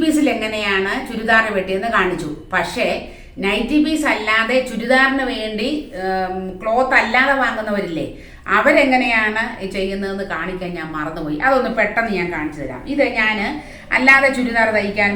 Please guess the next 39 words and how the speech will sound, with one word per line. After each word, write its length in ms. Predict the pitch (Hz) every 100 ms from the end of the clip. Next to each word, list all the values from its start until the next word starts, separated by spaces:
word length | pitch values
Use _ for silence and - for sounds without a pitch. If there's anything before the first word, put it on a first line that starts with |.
| 202
വേണ്ടി 220 | 196 208 233
ഒരു 100 | 226 220
തുണി, 160 | 196 196
ഇത് 80 | 269 285
ഇച്ചിരി 220 | - 302 262 254
നല്ല 260 | 254 247 233
ക്വാളിറ്റി 340 | 226 220 196 202
ഉള്ളൊരു 200 | 190 170
തുണിയാണ്, 280 | 165 151 170
നല്ല 120 | 202 208
രസം 180 | 202 208 202
തോന്നി 200 | 190 190
ഞാൻ 100 | 180 175
വാങ്ങിച്ചതാണ്. 460 | 165 160 156 143 113
ഇത് 60 | 175
കണ്ടോ, 140 | 151 156
നല്ലൊരു 280 | 175 180 165 156
പ്രിൻ്റൊക്കെ 400 | 160 147 - 139
ആയിട്ട്. 200 | - - - - - - - 214
അപ്പം 200 | 247 277 285 - -
ഇതെടുക്കാൻ 380 | 254 254 254 311 302
ഞാൻ 60 |
എന്നാന്ന് 220 | 254 233 220
ചോദിച്ചാൽ, 280 | 202 226 226 208 208
നൈറ്റി 280 | 214 208 254 - -
പീസ് 220 | 269 262 254
എടുക്കാൻ 260 | 220 247 339 220
ഞാൻ 80 | 220
ആവശ്യപ്പെട്ടത് 520 | 208 214 254 240 240 247
കൊണ്ടാണ് 300 | 247 220 190 185
ഞാൻ 100 | 175 180
ഇതെടുക്കാതെ. 500 | 180 180 170 165 147 131 -
ഇതെന്താ 280 | 302 254 233
ചെയ്യുന്നത് 320 | 196 180 175 175 175
നോക്കിക്കോണേ. 420 | 156 151 139 151 151 - - - 285
ഇത് 100 | 339
മുമ്പത്തെ 340 | 277 240 254 254 -
പോലെ 180 | 220 208
തന്നെ, 240 | 180 170